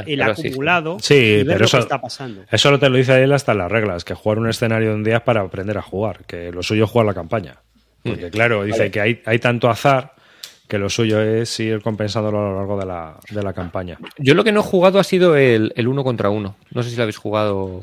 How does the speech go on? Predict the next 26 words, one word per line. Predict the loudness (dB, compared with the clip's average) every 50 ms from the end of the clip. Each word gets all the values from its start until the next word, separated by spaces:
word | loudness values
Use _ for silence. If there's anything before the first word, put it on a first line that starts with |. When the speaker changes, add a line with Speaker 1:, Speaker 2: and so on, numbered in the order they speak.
| -16 -16 -6
Speaker 4:
Total, | 2
Speaker 2:
Bueno, | 4 4 6
pero | 6 6 6 6 6
Speaker 4:
no, | 4 6
Speaker 2:
ya | 6 6
lo | 6
Speaker 4:
no | 6
Speaker 2:
hablaremos | 6 6 4 4 4 4 2
Speaker 4:
vamos, | 0
Speaker 2:
cuando | -2 -2 0 2
Speaker 4:
no | 4
vamos | 4 4 4 2
a | 0
Speaker 2:
hablemos | 0 0 2
Speaker 4:
hacer | 2 4
Speaker 2:
de |
Speaker 4:
reseña | 4 4 4 2 -2 -2 -2 -2 -2 -2
y |
lo | -4 -4
estáis | -4 -4 -4 -4
contando | -4 -4 -4 -6 -6 -8 -10 -8
todo, | -8 -8 -8 -8
vamos. | -10 -10 -10 -10 -8
Speaker 1:
Sí, | -6 -6
Speaker 3:
Mm. | -6
Speaker 1:
sí. | -6 -8 -10